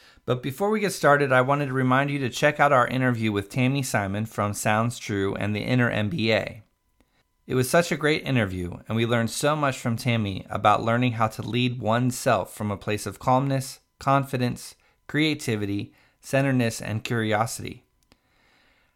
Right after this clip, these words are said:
This really just gave us a small taste of the Inner M B A, which is a nine-month online immersion program for entrepreneurs, executives, and employees who believe business is a force for good in the world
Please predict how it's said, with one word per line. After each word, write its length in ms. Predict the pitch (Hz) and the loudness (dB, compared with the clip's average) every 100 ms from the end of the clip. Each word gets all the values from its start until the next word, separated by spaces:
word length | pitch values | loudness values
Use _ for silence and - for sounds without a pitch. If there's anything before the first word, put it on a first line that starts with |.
| _ _ _ - | _ _ _ -6
This 220 | 127 131 | -2 2
really 200 | 147 208 | 4 4
just 200 | 131 123 | 4 2
gave 160 | 123 117 | 0 0
us 160 | 113 | -2
a 60 | 113 | -4
small 320 | - 131 139 | 0 2 2
taste 320 | 135 113 - | 2 -2 -2
of 320 | - 107 101 | -2 0 0
the 100 | 113 | -2
Inner 300 | 110 147 175 | -2 0 0
M 200 | - 101 | 0 -4
B 200 | 92 87 | -4 -6
A, 240 | - - - _ _ _ _ _ | -8 -10 -14 _ _ _ _ _
which 180 | - 131 | -6 -2
is 140 | 143 127 | 0 2
a 80 | |
nine-month 640 | 120 120 139 147 135 131 - _ | 4 4 4 2 2 0 -4 _
online 500 | - 127 135 127 131 | -2 0 2 2 2
immersion 400 | 117 117 127 143 | 2 0 0 -2
program 600 | 131 127 98 95 92 107 117 _ _ _ _ | -4 -4 -4 -4 -6 -6 -10 _ _ _ _
for 160 | - 131 | -2 4
entrepreneurs, 840 | 147 147 143 139 139 143 147 - - | 4 4 0 2 2 2 -2 -6 -8
executives, 640 | 113 123 123 131 131 131 | -2 -2 -2 -2 -2 -2
and 120 | 127 | -2
employees 600 | 127 117 135 131 98 95 - | -2 -2 -2 0 0 -2 -2
who 100 | 127 | 0
believe 360 | 123 123 113 | 2 2 2
business 400 | 123 127 131 127 | 0 0 0 -2
is 160 | 110 107 | -2 -4
a 80 | 98 | -4
force 340 | - 147 143 | -2 -2 -2
for 100 | 123 | -6
good 280 | 113 123 127 | -2 0 0
in 80 | 110 | 0
the 80 | |
world 400 | 85 - - - | -4 -8 -10 -14